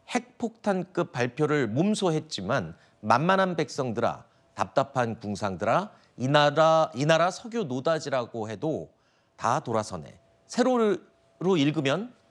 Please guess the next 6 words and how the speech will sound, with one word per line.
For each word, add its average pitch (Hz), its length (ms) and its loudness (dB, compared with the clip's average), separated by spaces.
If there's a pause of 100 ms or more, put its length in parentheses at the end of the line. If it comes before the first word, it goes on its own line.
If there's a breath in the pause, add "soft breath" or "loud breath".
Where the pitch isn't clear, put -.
(200)
탄핵만 220 800 0
답이다." 120 540 -4 (500)
이런 160 280 2
내용이에요. 90 480 -4 (340 loud breath)
글쎄요, 185 340 6
뭐, 175 340 2